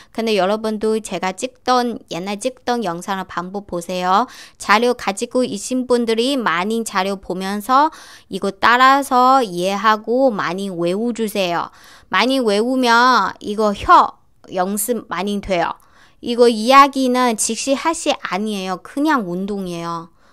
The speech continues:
운동 많이 하면 이 근육, 아, 이, 이, 이, 여기서 이거 발음은 많이 좋아지고, 이해력도 많이 좋아지고,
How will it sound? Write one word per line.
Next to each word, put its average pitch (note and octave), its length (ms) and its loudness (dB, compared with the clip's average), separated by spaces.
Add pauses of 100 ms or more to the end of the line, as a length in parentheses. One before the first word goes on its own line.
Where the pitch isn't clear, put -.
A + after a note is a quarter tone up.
(300)
운동 C4 340 0
많이 B3+ 280 2
하면 D4 480 -2
이 A3+ 100 -4
근육, A3 680 -8
아, A3 240 -6 (200)
이, A3+ 200 -6 (120)
이, G3+ 80 -10
이, G#3 560 -8
여기서 G#3+ 400 -8
이거 G3 340 -6
발음은 A3 540 -4
많이 G3+ 280 -4
좋아지고, G3+ 760 -4 (320)
이해력도 A#3+ 580 2
많이 G#3 320 -2
좋아지고, G3+ 720 -2